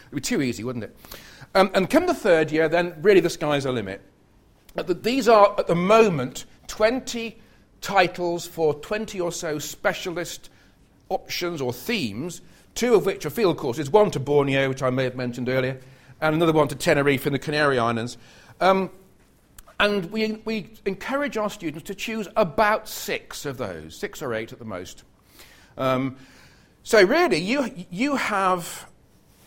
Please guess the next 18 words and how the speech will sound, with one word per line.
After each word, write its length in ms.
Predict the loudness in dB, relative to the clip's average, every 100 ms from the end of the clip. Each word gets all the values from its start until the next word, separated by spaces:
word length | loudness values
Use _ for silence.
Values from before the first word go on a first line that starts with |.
| _ -20 -8
a 80 | -6
choice, 500 | -4 -6 -6 -10 -8
in, 280 | -6 -6 -8
in, 100 | -14
particularly 580 | -10 -10 -10 -8 -6 -6
in 80 |
biology, 440 | -4 -4 -4 -6 -8
is 80 | -8
that 120 | -8
you 240 | -4 -4
could 200 | -4 -10
decide, 280 | -10 -4 -2
"I 20 |
really, 360 | 4 4 4 4
really 280 | 4 4 4
want 300 | 2 0 -6
to 60 |
be, 460 | -2 0 0 -2